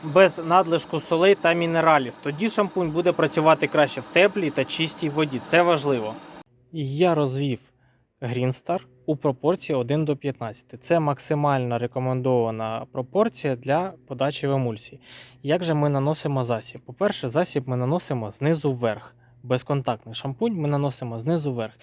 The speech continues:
і змиваємо також знизу вверх. Навіщо це потрібно? По-перше, хімія довше про-, попрацює на низах. По-друге, видно, де нанесли засіб або де його змили, а де не нанесли. Якщо ви почнете зверху вниз,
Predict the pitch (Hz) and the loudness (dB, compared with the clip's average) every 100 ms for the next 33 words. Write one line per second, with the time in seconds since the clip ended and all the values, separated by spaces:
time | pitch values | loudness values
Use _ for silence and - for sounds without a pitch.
0 | - - _ 185 165 135 127 120 170 185 | -20 -20 _ -2 0 2 2 4 2 2
1 | 131 117 151 151 139 113 139 143 131 120 | -2 -4 -4 -2 -4 -2 -4 -2 -4 -4
2 | 123 - 135 170 - 151 147 139 131 120 | -8 -6 -2 -2 -2 -4 -4 -2 -2 -2
3 | 117 - 156 175 139 - - - - - | -4 -4 0 2 2 0 -10 -18 -20 -20
4 | - - 196 160 139 139 175 143 135 127 | -10 0 2 4 2 4 2 2 -4 -2
5 | 143 139 _ - 139 - 151 147 139 - | -2 -4 _ -16 -10 -6 -4 -2 -4 0
6 | 139 127 131 135 117 117 156 - - - | 0 2 2 2 2 2 2 -6 -20 -20
7 | _ 143 131 180 208 196 185 165 127 196 | _ -4 2 4 4 2 0 -4 2 2
8 | 160 151 135 135 160 139 135 180 233 - | 2 -2 -2 2 4 4 4 2 2 0
9 | 143 135 123 131 123 127 143 139 143 123 | 0 2 0 -4 -6 -2 0 2 2 0
10 | 127 131 117 113 131 131 170 165 156 127 | -2 -2 -4 -4 -4 -2 0 0 -2 -4
11 | - 120 - 151 147 143 131 151 139 131 | -6 -4 0 0 0 -4 -6 -6 -4 0
12 | 139 127 131 143 220 - | 0 0 -2 0 0 -2